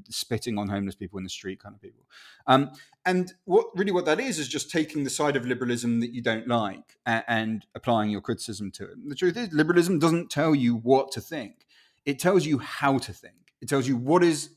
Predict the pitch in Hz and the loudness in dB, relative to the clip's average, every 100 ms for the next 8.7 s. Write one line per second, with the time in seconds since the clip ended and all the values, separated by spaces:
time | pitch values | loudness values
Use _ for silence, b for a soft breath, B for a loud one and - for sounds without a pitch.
0 | 120 117 - - 156 156 143 139 127 127 | -16 -14 -10 -4 0 2 2 0 0 0
1 | 123 123 117 110 117 117 107 104 113 101 | 2 2 0 0 0 0 0 -4 -6 -4
2 | 98 92 - - 110 123 120 104 - b | -4 -4 -8 -4 4 4 4 0 -6 b
3 | b 113 - 135 117 107 107 101 98 104 | b -8 2 4 6 2 2 0 0 -4
4 | 95 95 _ b b 143 156 160 127 196 | -4 -14 _ b b 6 8 6 4 6
5 | 208 - 104 95 - - 107 - 165 135 | 6 4 -2 -4 -6 -12 -4 2 4 4
6 | 123 123 117 - 175 165 117 95 95 - | 0 -2 -6 4 4 4 -2 -6 -8 -10
7 | 90 - - 143 143 139 110 110 110 101 | -16 -16 -4 2 4 2 -6 -6 -4 -4
8 | 101 180 175 160 160 139 123 | -4 -4 0 4 6 6 2